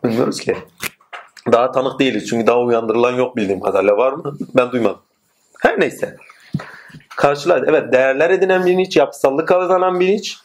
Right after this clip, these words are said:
ve o yapısallık kazanan bilinç neye göre yapısallık kazanıyor? Bir, ilkelere göre yapısallık kazanırsınız. Eshab-ı Kehf ilkelerdir. İyilik, doğruluk, güzelliktir. Üç kişilerdir. Sonra onlara iki kişi daha katılmıştır. Bildiğimiz odur. Cömertlikle merhamet.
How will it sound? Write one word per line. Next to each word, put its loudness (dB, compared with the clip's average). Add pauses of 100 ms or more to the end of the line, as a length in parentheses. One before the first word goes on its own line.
ve 4
o 4
yapısallık 0
kazanan 0
bilinç 0
neye 4
göre 2
yapısallık -4
kazanıyor? -14
Bir, -2
ilkelere 2
göre 2
yapısallık 0
kazanırsınız. 2
Eshab-ı 2
Kehf 2
ilkelerdir. -2 (540)
İyilik, 0
doğruluk, 2
güzelliktir. 2
Üç -2
kişilerdir. 2 (280)
Sonra 4
onlara 2
iki -4
kişi 0
daha 4
katılmıştır. -4
Bildiğimiz 2
odur. 0 (460)
Cömertlikle 0
merhamet. -2